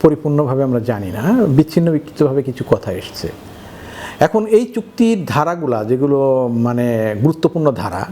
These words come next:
সেই ধারাগুলো প্রকাশ করা হোক, জনগণও মতামত দিতে, দিতে পারবে, বিশেষজ্ঞরা আছেন তারাও মতামত দিতে পারবে, এবং এটা রিভিউর সুযোগ আছে, এবং এটা, এটা রিভিউ করা যেতে পারে। হ্যাঁ, কিন্তু এখন ধরেন এগুলো যতক্ষণ না পর্যন্ত জনসমক্ষে আসছে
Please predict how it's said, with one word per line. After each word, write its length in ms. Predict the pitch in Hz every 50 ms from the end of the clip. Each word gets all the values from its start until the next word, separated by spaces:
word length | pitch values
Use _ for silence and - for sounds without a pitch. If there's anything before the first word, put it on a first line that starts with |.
| 208 - -
সেই 260 | - - 214 208 214
ধারাগুলো 680 | 185 151 190 220 262 254 240 254 262 247 262 269 - - - - - - -
প্রকাশ 280 | 233 233 - 254 - -
করা 200 | - 202 175 147
হোক, 280 | 135 - - - - - - - - - - - - - - - - - - 110 117
জনগণও 360 | 147 156 175 180 196 202 208
মতামত 340 | 196 190 180 180 180 175 180
দিতে, 300 | 175 170 170 165 165 147
দিতে 220 | - 147 165 151
পারবে, 260 | 151 143 131 131 135
বিশেষজ্ঞরা 500 | 131 131 147 180 156 160 160 165 160 143
আছেন 200 | 127 - 147 143
তারাও 220 | 139 123 - 131 143
মতামত 340 | 131 - - 127 127 127
দিতে 200 | 113 117 110 117
পারবে, 320 | 101 98 92 92 98 135 180 - - - - - - - - - - - -
এবং 440 | 180 190 196 196 196 190 190 202 196 - - - -
এটা 220 | 208 185 220 208
রিভিউর 360 | 175 196 190 190 196 214 202
সুযোগ 320 | 196 - - 202 196 208 170
আছে, 280 | 127 - - - 147 175 - - - - - - - - - - - - - -
এবং 360 | - 151 156 156 151 151 151 151 - -
এটা, 180 | 170 151 175
এটা 260 | 185 165 - 165 156
রিভিউ 260 | 151 147 151 156 185 190
করা 200 | 185 180 156 139
যেতে 180 | 127 113 113
পারে। 240 | 98 101 98 - 90 - - - - - -
হ্যাঁ, 200 | - 190 185 - - - - - - - - - -
কিন্তু 180 | 208 185 233
এখন 300 | 240 202 - - 214 208
ধরেন 300 | 185 180 196 208 208 208
এগুলো 300 | 185 180 165 170 185 185
যতক্ষণ 440 | 156 160 - - 185 - - 220 220
না 140 | 220 226 202
পর্যন্ত 520 | 185 208 180 175 185 180 175 180 175 151
জনসমক্ষে 600 | 131 135 135 139 - - 165 160 156 - - 160
আসছে 460 | 135 110 - - - - - 117 92